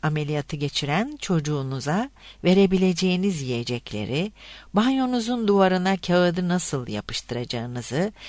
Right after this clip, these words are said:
birlikte olduğunuz erkeğinizi kaybetmek üzereyken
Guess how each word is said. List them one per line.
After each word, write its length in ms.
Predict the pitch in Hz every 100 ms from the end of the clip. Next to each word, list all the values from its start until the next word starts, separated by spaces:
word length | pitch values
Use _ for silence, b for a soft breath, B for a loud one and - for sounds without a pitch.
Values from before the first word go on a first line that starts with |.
| B -
birlikte 540 | 233 247 240 - 254 -
olduğunuz 640 | 208 208 202 208 220 214 -
erkeğinizi 840 | 180 180 - 196 190 185 196 202 -
kaybetmek 680 | - 208 208 214 - 220 -
üzereyken 680 | 170 160 151 147 - 175